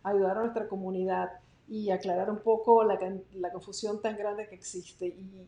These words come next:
y escucharlo de parte de usted, que, que tiene tanta sabiduría, pues yo sé que les está haciendo a ellos mucho bien. Y esa era mi intención. Y, y de verdad que le, le agradezco. No estoy terminando la entrevista todavía. Hay una pregunta acá que dice,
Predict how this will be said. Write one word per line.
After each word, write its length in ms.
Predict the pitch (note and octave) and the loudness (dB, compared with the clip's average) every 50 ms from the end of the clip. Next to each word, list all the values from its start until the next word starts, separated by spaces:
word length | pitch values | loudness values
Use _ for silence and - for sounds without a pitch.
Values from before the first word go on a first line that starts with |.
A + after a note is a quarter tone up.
| - G#3+ | -16 -8
y 80 | G3 G3 | -6 -6
escucharlo 800 | F#3 - - G#3+ - - A3 G3 G3 G#3 A3 A#3 A#3 A3+ A#3 - - - - - _ | -6 -6 -10 -12 -4 -2 0 0 0 2 2 4 4 2 2 -2 -10 -18 -20 -8 _
de 100 | G#3+ G#3 | -4 0
parte 340 | G#3 G#3 F#3 F#3 - - A#3 | 4 4 4 4 4 4 4
de 120 | A#3 A3+ | 4 4
usted, 260 | G#3+ A3 - A#3 A#3 A3+ | 0 2 2 2 2 2
que, 300 | G3 G3+ - - - - _ _ _ - | -2 -6 -6 -10 -14 -20 _ _ _ -6
que 120 | G#3+ F#3 | -4 -2
tiene 240 | F#3+ A3 A3 A#3 A#3 | -2 0 0 2 2
tanta 200 | B3 A#3+ A#3+ B3+ | 2 0 0 0
sabiduría, 720 | C4 C4 A#3 A#3 A3+ A3+ A3 G#3 G#3+ A3 A3+ A#3 A#3+ A#3 | -2 -2 0 0 0 0 -2 -2 -4 0 2 2 2 4
pues 180 | - G3 F#3+ F#3+ | 2 0 -2 0
yo 120 | G3 F#3+ F#3+ | -2 -4 -6
sé 300 | - - A3 G#3 - - | -2 -4 -4 -4 -4 -6
que 120 | - G#3+ | -4 -4
les 240 | G3+ F#3+ F#3 F#3 - | -4 -4 -6 -8 -10
está 160 | - - E3 | -10 -12 -12
haciendo 340 | E3 - - F#3 F#3 F#3 G3 F3+ | -10 -8 -8 -8 -4 -4 -2 -2
a 80 | F3 | -2
ellos 220 | F3+ F3+ G3 F#3+ F3 F3 E3+ | -2 -4 -6 -8 -10 -12 -16
mucho 320 | F3+ F3+ - - F#3 E3+ | -18 -14 -8 -8 -6 -6
bien. 320 | E3+ E3+ D#3+ D3 C#3+ D3 - - _ - - _ _ - | -6 -6 -6 -6 -8 -10 -18 -20 _ -20 -20 _ _ -2
Y 100 | F#3+ F#3 | 0 0
esa 140 | F#3 - | 2 2
era 100 | - G#3+ | 0 0
mi 80 | G3+ G3+ | 0 -2
intención. 640 | F#3+ - D#3+ E3 D#3+ - - F#3+ F3 F3+ F3+ F#3 - - _ _ _ _ G3 | -4 -6 -8 -10 -10 -6 -4 -2 -2 -2 -4 -6 -12 -18 _ _ _ _ -8
Y, 200 | F#3+ F#3 F#3 F#3 - | -6 -6 -6 -8 -8
y 240 | A3 G#3+ G3+ G3+ - - | -10 -10 -10 -12 -14 0
de 160 | G3+ A3 A3 | 2 2 4
verdad 180 | G#3 F#3+ G3 G3 | 4 4 2 2
que 140 | - B3+ A#3+ | 2 4 4
le, 220 | A#3 G#3 G3+ - | 4 4 2 0
le 100 | G#3+ G3+ | 0 0
agradezco. 540 | F#3 F#3 F3+ E3+ D#3+ E3+ F3 - - - G3+ | 0 0 0 -2 -2 -2 -4 -6 -6 -4 -2
No 80 | A3 A3 | -2 2
estoy 200 | A3 C#4+ C#4+ C#4 | 4 4 4 6
terminando 460 | D#4 D4+ D4+ D4 C4 B3+ B3 B3 C#4 | 4 2 2 2 4 4 6 8 8
la 80 | C#4 C4+ | 6 6
entrevista 460 | B3+ A#3+ A3 A3 B3 A#3+ D4 C#4+ C#4+ | 4 2 0 0 2 4 2 4 4
todavía. 420 | B3+ A#3 G#3 G#3+ A3+ A#3+ A#3+ F#3 | 6 6 6 6 6 4 6 6
Hay 140 | G#3+ A3 A#3+ | 6 6 6
una 160 | A#3+ C4 C4 | 4 2 2
pregunta 380 | C4 A#3+ A3+ A3 A3 A3 C4 B3+ | 4 4 4 4 4 2 0 0
acá 200 | B3+ B3 B3 B3 | 0 0 -2 0
que 100 | A#3+ A3 | -4 -6
dice, 420 | A3 A#3 A#3+ - - B3 A#3+ - | -6 -8 -10 -4 -4 -4 -4 -6